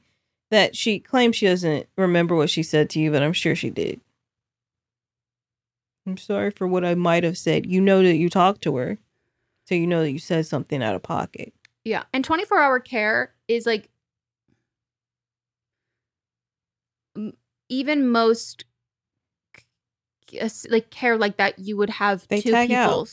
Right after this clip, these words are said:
Speaker 1: Yeah.
Speaker 2: switch on and off. Like, twenty-four hour care, especially if it's, there are things needed overnight, like,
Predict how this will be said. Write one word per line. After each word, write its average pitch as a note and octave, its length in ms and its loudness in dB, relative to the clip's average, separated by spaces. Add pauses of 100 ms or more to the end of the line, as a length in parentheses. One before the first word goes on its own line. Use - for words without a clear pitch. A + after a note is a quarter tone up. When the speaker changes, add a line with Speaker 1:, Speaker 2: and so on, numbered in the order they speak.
(160)
Speaker 1:
Yeah. A#3 240 0
Speaker 2:
switch A3 260 -2
on G3+ 140 -2
and - 100 -10
off. - 220 -6
Like, A#3 160 -2
twenty-four B3+ 400 0
hour A3+ 180 2
care, G#3+ 300 -4
especially A#3 380 -2
if A3+ 100 -4
it's, A3 140 -4 (260)
there G#3+ 200 2
are G#3 60 -2
things A3 280 -4
needed G#3 260 -2
overnight, G#3 640 -4
like, G#3+ 220 -4